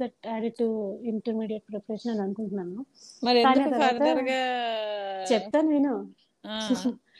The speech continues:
Speaker 1: తర్వాత ఇంజనీరింగ్ కంప్యూటర్ సైన్స్.
Speaker 2: ఆ.
Speaker 1: తర్వా-, ఆ, జాయిన్ అయిపోయిన తర్వాత ఇంకెప్పుడో అతను కలిస్తే, "ఛీ, అసలు నువ్వేంటి, నువ్వు ఇంజనీరింగ్ కంప్యూటర్ సైన్స్ తీసుకున్నావు, నువ్వు ఇంకా ఏ ఎలక్ట్రానిక్స్, మెకానికల్ ఏదో తీసుకుంటే అది ఒక సబ్జెక్ట్ కింద కవర్ అయిపోతుంది, computer science is not considered" అని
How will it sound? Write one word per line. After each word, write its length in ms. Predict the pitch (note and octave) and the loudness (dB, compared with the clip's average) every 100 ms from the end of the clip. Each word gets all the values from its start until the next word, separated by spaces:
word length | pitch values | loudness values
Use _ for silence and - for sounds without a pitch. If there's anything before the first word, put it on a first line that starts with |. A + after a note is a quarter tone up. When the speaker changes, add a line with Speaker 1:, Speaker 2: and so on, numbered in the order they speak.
| - - - | -20 -4 2
Speaker 1:
తర్వాత 400 | B3+ C4 C#4 D4 E4+ E4 C4+ B3 | 4 2 -2 -4 -8 -6 -4 0
ఇంజనీరింగ్ 420 | C4 C4+ C4+ F4+ | 2 2 2 0
కంప్యూటర్ 300 | C4+ A#3+ A#3+ | 0 -2 -4
సైన్స్. 380 | A#3+ G#3 G#3+ G#3 - _ F#3+ | -4 -8 -8 -10 -10 _ -6
Speaker 2:
ఆ. 60 | |
Speaker 1:
తర్వా-, 240 | B3+ B3+ A#3 | 0 0 2
ఆ, 240 | B3 B3+ A#3 - | 2 4 2 4
జాయిన్ 400 | G3 B3 A3+ C4+ | 4 6 6 6
అయిపోయిన 280 | C4+ C4 C4+ | 4 4 2
తర్వాత 340 | A3+ A3 B3 C4+ | 2 0 0 -2
ఇంకెప్పుడో 400 | A#3+ A3 A#3+ B3+ | -4 -2 -4 -4
అతను 420 | D4 C4+ A#3+ A#3 | -4 -4 -2 -2
కలిస్తే, 440 | A3 A3+ - C4+ | -2 -2 -2 -2
"ఛీ, 200 | C4 C4 | 0 0
అసలు 260 | A3+ A#3 B3 | -2 0 0
నువ్వేంటి, 500 | B3 A3+ A#3+ C#4+ C#4+ | 2 2 4 6 6
నువ్వు 200 | C4+ B3 | 4 2
ఇంజనీరింగ్ 400 | A#3 B3+ B3+ B3+ | -2 -2 -4 -6
కంప్యూటర్ 320 | G#3+ A#3+ C#4 | -8 0 2
సైన్స్ 220 | C#4 C4 | 2 -2
తీసుకున్నావు, 480 | B3 A#3 - A#3 A3+ - - - B3 | -4 -8 -6 -6 -6 -8 -20 -6 2
నువ్వు 140 | B3 | 6
ఇంకా 160 | A#3+ B3 | 6 6
ఏ 140 | A#3 | 6
ఎలక్ట్రానిక్స్, 680 | B3+ B3 B3+ C4 B3+ A#3 A#3+ | 6 4 0 0 -2 -2 -4
మెకానికల్ 580 | A#3 A#3+ B3+ B3+ B3 | -4 0 0 2 0
ఏదో 220 | A#3 A#3+ C4 | 0 0 2
తీసుకుంటే 460 | B3+ - B3 A#3 | 0 -2 -2 0
అది 180 | C#4 C4+ | 0 0
ఒక 100 | D#4+ | -2
సబ్జెక్ట్ 380 | A#3 G3 B3 - | -2 0 -2 -2
కింద 180 | B3 A#3+ | -2 -2
కవర్ 260 | A3+ A3 | -2 -2
అయిపోతుంది, 360 | A#3 A3+ A#3+ C4 C#4 A#3 | -2 -2 0 -2 -2 -2
computer 280 | A3+ B3+ C4 | 2 2 2
science 320 | B3 A#3+ A3+ | -2 0 -2
is 100 | A3+ | -2
not 120 | A#3 A#3 | -4 -4
considered" 440 | A3 G#3+ A#3 C#4 C#4 - - _ | -8 -4 2 2 2 -6 -20 _
అని 120 | B3+ | 2